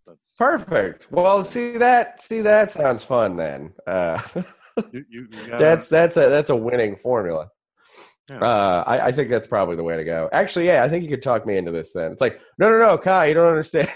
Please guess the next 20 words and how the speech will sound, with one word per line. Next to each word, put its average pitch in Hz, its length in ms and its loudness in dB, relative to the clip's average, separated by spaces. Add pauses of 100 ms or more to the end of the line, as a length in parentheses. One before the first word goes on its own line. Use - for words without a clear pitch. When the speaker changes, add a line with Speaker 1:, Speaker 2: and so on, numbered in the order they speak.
(160)
Speaker 2:
<laughs> - 120 -20
We're 147 140 -10
just 165 280 -14
gonna 170 140 0
get 202 300 -2 (100)
destroyed 170 560 -2
beforehand, 113 680 -4
and 127 160 -8
then 175 300 0
we'll 110 120 -6
see 98 180 -10
it." 90 240 -8 (380)
I 123 80 0
think 127 180 -4
that 117 120 0
would 107 140 -4
make 107 240 -4 (260)
everybody, 151 400 4
yeah, 127 320 2
I, 190 280 0